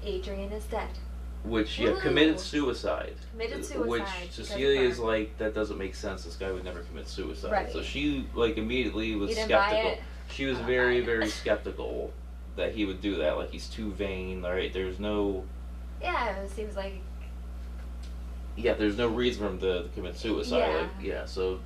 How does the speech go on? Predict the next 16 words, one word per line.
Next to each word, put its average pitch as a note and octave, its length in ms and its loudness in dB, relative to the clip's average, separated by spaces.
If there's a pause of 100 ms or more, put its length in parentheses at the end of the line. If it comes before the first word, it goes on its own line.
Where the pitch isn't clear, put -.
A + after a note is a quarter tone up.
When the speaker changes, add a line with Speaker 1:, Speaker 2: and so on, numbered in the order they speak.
(520)
Speaker 2:
that G#2 200 2
didn't G2 180 0
make F#2 180 -4
sense G2+ 340 -2
to E2+ 120 0
her. D#2+ 260 0
So E2 240 -4
she G2 320 -2
was, F#2+ 480 -2
the F#2 60 -2
look G#2+ 240 4
on A2+ 100 6
her G2 120 0
face F#2 420 0
was D#2 140 -6
definitely, E2 720 -2